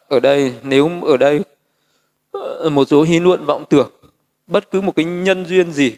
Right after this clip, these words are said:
khiến một số hí luận vọng tưởng ám ảnh một người, một cái nhân duyên gì khiến cho những cái hí luận vọng tưởng ấy,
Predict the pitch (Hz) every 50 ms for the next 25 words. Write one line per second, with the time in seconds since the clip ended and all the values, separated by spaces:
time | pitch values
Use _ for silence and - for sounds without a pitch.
0 | _ _ _ - 170 175 208 262 262 180 131 - - - 143 139 139 156 147 170
1 | 170 165 185 196 190 180 - - 151 - 160 - - - - 151 123 - _ _
2 | _ _ 135 135 147 175 214 220 143 - 123 123 120 117 131 139 139 131 113 -
3 | _ _ _ _ _ _ _ _ _ _ _ _ - 131 147 160 170 170 160 160
4 | 165 160 151 143 131 123 - - 131 131 156 156 170 151 147 151 151 151 156 165
5 | 160 160 165 151 - 151 147 165 175 165 - - 143 127 135 - - - 147 127
6 | 117 107 113 113